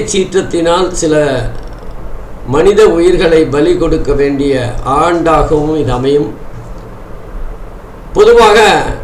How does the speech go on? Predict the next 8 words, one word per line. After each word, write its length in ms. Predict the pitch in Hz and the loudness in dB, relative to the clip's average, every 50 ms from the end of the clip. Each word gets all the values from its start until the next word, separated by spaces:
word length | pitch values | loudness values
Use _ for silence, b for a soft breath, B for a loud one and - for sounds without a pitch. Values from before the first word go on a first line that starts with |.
| - - | -2 -2
நம்ம 140 | 160 180 180 - - 160 | 0 0 2 2 2 2
பார்த்தோம்னா 500 | 180 190 185 - 190 185 170 180 196 190 175 | 2 0 0 -2 -2 -2 0 0 0 0 0
இது 160 | 156 165 160 147 143 135 131 - - - - - - - - - - - - - - - - - - - - - - - - - - - - - - | 2 4 4 4 4 2 0 -4 -6 -8 -10 -14 -14 -14 -14 -14 -16 -16 -16 -16 -16 -16 -16 -16 -16 -16 -16 -16 -16 -16 -18 -18 -18 -20 -18 -14 -8
ஆதாயம் 680 | - - 156 370 208 202 226 214 214 214 208 202 196 175 165 | -4 0 2 2 4 4 6 6 6 6 6 6 4 2 2
அதிகமா 420 | 165 185 185 190 202 185 190 190 185 | 2 4 4 4 2 2 2 2 2
இருக்கிற 420 | 180 175 165 170 - - - 160 160 160 | 2 2 2 0 0 -2 -2 0 2 2
ஒரு 160 | 147 147 143 139 135 143 | 2 2 2 2 2 0
ஆண்டாக 360 | 156 160 156 165 160 156 - | 0 0 0 0 0 2 2